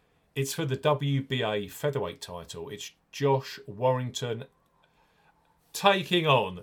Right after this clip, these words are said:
the l-, reigning champion, Lee Wood,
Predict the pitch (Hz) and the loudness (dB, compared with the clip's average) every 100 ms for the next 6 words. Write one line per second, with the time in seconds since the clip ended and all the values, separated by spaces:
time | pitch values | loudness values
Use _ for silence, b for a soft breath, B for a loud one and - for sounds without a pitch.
0 | - 87 87 92 104 110 120 110 90 - | -14 -12 -10 -8 -8 -2 -2 -2 -8 -12
1 | 85 80 90 85 104 92 101 101 101 101 | -14 -14 -16 -16 -12 -4 0 0 -2 -10
2 | - - 104 160 151 - | -12 -12 0 6 8 6